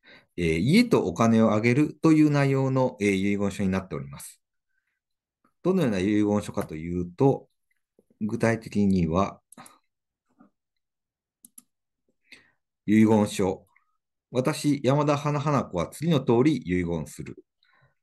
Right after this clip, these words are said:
私の家は長男の山田和夫がもらってください。長く同居していろいろ看護してくれたからです。私のお金は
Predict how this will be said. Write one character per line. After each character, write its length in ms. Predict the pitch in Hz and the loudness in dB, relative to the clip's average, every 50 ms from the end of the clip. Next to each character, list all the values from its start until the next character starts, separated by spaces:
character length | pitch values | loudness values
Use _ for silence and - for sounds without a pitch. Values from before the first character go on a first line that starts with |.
| _ _ _ - 113 | _ _ _ -2 -2
私 300 | 143 143 156 143 - 147 | 0 0 -2 -4 -2 0
の 140 | 156 151 | 2 2
家 160 | 147 156 151 127 | 4 6 6 6
は 280 | 107 110 113 113 - - | 6 4 2 2 -2 -2
長 200 | - 165 160 139 | 0 2 2 4
男 220 | 123 110 104 101 | 4 4 4 4
の 160 | 120 151 147 - | 4 2 2 2
山 240 | 104 117 117 117 113 | 2 2 2 2 0
田 100 | 110 117 | 0 -2
和 260 | 117 - - 113 107 | -4 -6 -12 -14 -12
夫 180 | 113 117 120 139 | -8 -6 -4 -2
が 220 | 165 - - - | -2 -2 -4 -6
も 120 | 175 92 90 | -8 -6 -6
ら 80 | 92 | -6
っ 60 | 87 - | -8 -10
て 140 | - 87 | -14 -16
く 100 | 85 - | -12 -8
だ 120 | 85 85 80 | -8 -8 -8
さ 180 | - - 76 | -6 -8 -8
い。 60 | 71 - _ _ _ _ _ _ _ _ _ _ _ _ _ _ _ _ - | -8 -8 _ _ _ _ _ _ _ _ _ _ _ _ _ _ _ _ -2
長 260 | 117 139 151 147 127 | 2 2 4 4 2
く 140 | - 104 92 | 2 0 2
同 180 | 92 110 110 113 | 4 4 4 4
居 160 | 117 - 110 | 2 0 -4
し 100 | 104 - | -4 -2
て 280 | - 120 113 110 - - | 0 2 2 0 0 -2
い 80 | 110 120 | 0 2
ろ 160 | 135 143 127 | 4 4 4
い 60 | 104 | 2
ろ 120 | 92 82 | 0 -4
看 240 | 87 - 123 123 113 | -6 -4 -4 -4 -4
護 80 | 92 85 | -4 -8
し 40 | - | -10
て 120 | - 90 | -12 -14
く 100 | 87 - | -10 -6
れ 80 | 95 90 | -8 -6
た 120 | - 95 | -6 -6
か 120 | 87 87 78 | -8 -6 -8
ら 100 | 73 69 | -8 -10
で 80 | - | -12
す。 320 | - - - - - _ _ _ _ _ _ _ _ _ _ _ - _ _ _ - | -18 -18 -18 -18 -20 _ _ _ _ _ _ _ _ _ _ _ -20 _ _ _ -6
私 340 | 123 123 - 143 139 - 143 | -2 0 0 0 2 2 2
の 140 | 147 147 | 2 2
お 80 | 139 143 | 0 0
金 240 | 143 143 143 143 143 | 2 2 2 2 2
は 320 | 151 165 165 - - - | 2 2 0 -2 -4 -10